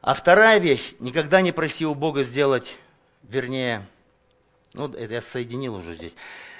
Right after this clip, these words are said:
Первое, никогда не проси Бога сделать то, что Он сказал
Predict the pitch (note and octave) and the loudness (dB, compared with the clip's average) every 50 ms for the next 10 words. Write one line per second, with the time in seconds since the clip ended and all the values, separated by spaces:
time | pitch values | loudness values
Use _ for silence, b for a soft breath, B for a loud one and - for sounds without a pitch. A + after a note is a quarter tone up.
0 | B B - E3+ F3 F#3 E3+ D#3 C#3 C#3+ C#3+ D#3 E3+ E3+ F3+ F3+ F3 F3+ F3+ E3 | B B 0 4 6 6 6 6 2 0 2 2 4 6 6 4 4 0 0 -4
1 | - - E3 C#3+ E3+ F3 C#3+ D3 C3 B2 D3+ D#3+ D3+ D3 C#3+ - D#3+ D3 - - | -2 -4 -4 -2 -2 -2 -2 -2 -4 0 0 2 2 2 0 0 -4 -4 -4 -4
2 | C#3+ C#3 B2+ - - B2+ C#3 C3+ B2+ A#2 - | -4 -4 -4 -4 -4 2 2 2 2 2 -4